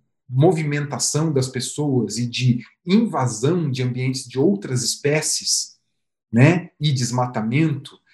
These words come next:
e desequilíbrio de outros animais que também são infectados por esses vírus. E aí a gente tá falando de influenza, a gente tá falando de corona,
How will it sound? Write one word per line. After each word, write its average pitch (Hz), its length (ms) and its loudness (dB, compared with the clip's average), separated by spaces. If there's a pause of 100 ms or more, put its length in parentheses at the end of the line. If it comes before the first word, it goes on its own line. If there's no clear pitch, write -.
(220)
e 147 420 2 (600)
desequilíbrio 135 1200 2 (300)
de 113 120 2
outros 151 320 4
animais 131 520 -2
que - 100 -10
também 190 480 0
são 214 240 -4
infectados 156 600 0
por 143 180 -2
esses 139 280 -2
vírus. 113 580 -2
E 131 80 0
aí 139 140 4
a 220 40 4
gente 220 240 0
tá 220 100 -4
falando 185 320 0
de 127 120 2
influenza, 131 540 0
a - 20 -4
gente 131 200 -4
tá 135 120 -6
falando 131 320 0
de - 100 -12
corona, 131 640 0